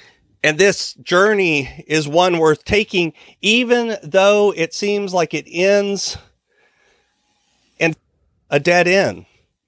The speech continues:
But maybe that's the journey that Christ is on, but that's not our journey, right? We're not called to spend forty days hungry in the desert. We're not called to spend thinking about these conversations and impossibilities and all of that.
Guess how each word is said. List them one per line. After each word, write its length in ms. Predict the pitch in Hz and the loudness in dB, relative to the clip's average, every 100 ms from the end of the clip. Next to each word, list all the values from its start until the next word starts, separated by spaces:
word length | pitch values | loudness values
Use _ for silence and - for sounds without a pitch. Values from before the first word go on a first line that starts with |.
| _ _ _ _ _ - | _ _ _ _ _ -8
But 120 | 196 | -2
maybe 340 | 233 233 180 | 0 0 -2
that's 260 | 196 254 - | 0 -2 -2
the 100 | 220 | -4
journey 300 | 202 220 202 | -4 -2 -2
that 180 | 165 - | -4 -6
Christ 460 | - 269 302 - | -2 0 0 -4
is 160 | 180 151 | -6 -2
on, 180 | 151 143 | -2 -2
but 120 | 156 | 0
that's 220 | 240 240 | 0 0
not 180 | 214 165 | -2 -2
our 320 | 165 254 277 165 | 2 2 4 0
journey, 400 | 156 147 131 123 | -2 -4 -4 -4
right? 360 | 160 240 254 _ - - | -2 -2 -4 _ -6 0
We're 200 | 247 285 | 2 2
not 240 | 240 - | 0 -2
called 300 | 190 185 170 | 0 2 2
to 80 | 156 | -2
spend 340 | - 185 160 | -2 -2 0
forty 300 | 196 202 185 | 0 0 0
days 500 | 160 170 180 180 - - _ | 0 0 0 -2 -8 -16 _
hungry 640 | - 202 208 190 190 180 | -2 0 0 -2 -4 -4
in 220 | 170 151 156 | -8 -4 -4
the 80 | |
desert. 520 | 143 175 202 233 240 _ _ _ _ | 0 0 0 -2 -4 _ _ _ _
We're 140 | 196 247 | 0 2
not 240 | 254 208 _ - | 2 0 _ -4
called 500 | 202 202 202 196 160 | 0 4 4 4 2
to 240 | 180 156 - _ | -2 -2 -6 _
spend 640 | - 208 214 202 190 165 180 _ | -6 2 4 2 0 -6 -16 _
thinking 440 | - 208 202 196 180 | 0 0 2 0 2
about 200 | 175 170 | 2 0
these 180 | 170 | -4
conversations 1040 | - 214 208 185 165 - 196 202 208 196 180 | -4 -2 -2 -4 -6 -4 -4 -2 -2 -2 -2
and 100 | 165 | -2
impossibilities 1080 | 165 - 185 190 - 175 185 208 208 208 196 | -4 -4 -2 -2 -2 0 2 2 2 0 0
and 120 | 165 | 2
all 180 | 175 180 | 2 2
of 120 | 147 | 2
that. 340 | 165 240 247 | 2 0 -2